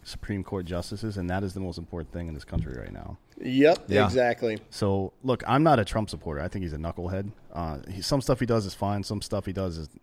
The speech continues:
Speaker 1: is stupid. Honestly, he needs to get his Twitter account. Uh, just somebody, he needs to hand that off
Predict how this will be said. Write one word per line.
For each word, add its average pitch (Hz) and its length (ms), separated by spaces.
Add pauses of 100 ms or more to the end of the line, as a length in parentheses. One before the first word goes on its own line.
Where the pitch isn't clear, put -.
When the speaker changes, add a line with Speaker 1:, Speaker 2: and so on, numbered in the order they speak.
Speaker 1:
is 69 160
stupid. 76 680
Honestly, 85 320
he 95 40
needs 98 140
to 90 60
get 82 80
his 71 100
Twitter 85 220
account. 76 320 (280)
Uh, 78 240
just 76 340 (440)
somebody, 95 380
he 110 80
needs 104 140
to 87 60
hand 98 220
that 80 120
off 71 300